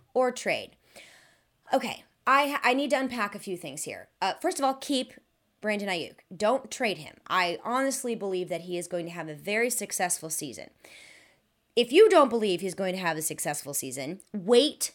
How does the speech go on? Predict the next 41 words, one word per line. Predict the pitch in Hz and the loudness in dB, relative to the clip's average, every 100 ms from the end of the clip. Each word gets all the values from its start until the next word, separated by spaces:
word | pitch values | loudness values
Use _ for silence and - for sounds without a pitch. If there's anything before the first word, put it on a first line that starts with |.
| _ | _
to | - 285 | -2 -2
trade | 220 269 233 202 | -2 0 0 0
him, | 202 156 | -4 -6
everybody. | 160 175 165 156 | -6 -6 -6 -4
I | 135 170 | -4 -4
cannot | - 254 247 262 254 | -6 -6 -4 -2 -2
stress | - 240 208 | -2 -2 -2
this | - 190 | -2 -4
enough. | - 190 165 - | -4 -6 -6 -6
When | 185 185 | -8 -6
you | 180 | -8
have | 185 214 254 | -2 0 2
a | 320 | 0
player | - 240 226 226 | -2 0 2 0
that | 226 | -4
you | 202 156 | -10 -12
just | - 220 226 | -4 -4 -2
don't | 269 262 | -6 -4
know | 254 | -2
what | 233 233 | -2 -4
to | |
do | 185 196 | -6 -4
with, | 185 185 147 | -4 -6 -8
you | |
don't | 156 170 180 240 | -6 -2 -2 -2
have | 254 254 | -4 -2
faith | 226 202 185 | -2 -2 -4
in | 170 | -6
them, | 165 165 160 - - _ | -4 -6 -10 -20 -20 _
keep | - 180 | -8 -4
them | 240 269 | 0 2
on | 277 | 4
your | 330 | 4
bench | 339 349 254 240 - - - - | 6 6 4 -2 -8 -12 -20 -12
until | - 285 285 254 247 | -2 0 2 2 2
they | 269 | 2
have | 254 226 208 | 2 0 0
a | 226 | -2
huge | 220 233 214 214 214 | -4 -4 -2 -2 -6
blow-up | - 202 190 180 - | -4 0 2 0 -2
game, | 190 147 107 | -8 -6 -8